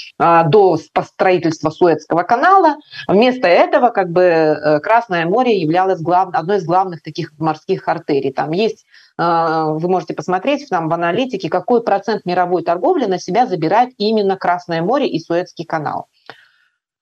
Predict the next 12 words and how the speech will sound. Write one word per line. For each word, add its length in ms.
Какое 380
это 120
имеет 300
отношение 580
к 80
Беларуси? 720
А, 360
ко 180
всем 340
это 200
имеет 320
отношение. 640